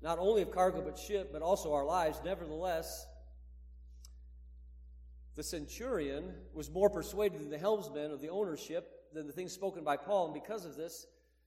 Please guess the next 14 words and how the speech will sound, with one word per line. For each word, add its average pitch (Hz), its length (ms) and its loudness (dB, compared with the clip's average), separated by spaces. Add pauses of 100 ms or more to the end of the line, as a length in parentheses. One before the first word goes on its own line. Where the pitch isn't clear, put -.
(140)
the 147 100 -2
harbor 180 260 6
was 143 140 -4
suitable 208 340 -6
to 156 100 -10
winter 175 320 -2
in, 143 260 -8
and 151 100 -8
the 147 40 -6
majority 180 380 4
advised 156 480 4
to 156 60 -8
set 170 240 -4
sail." 156 560 -4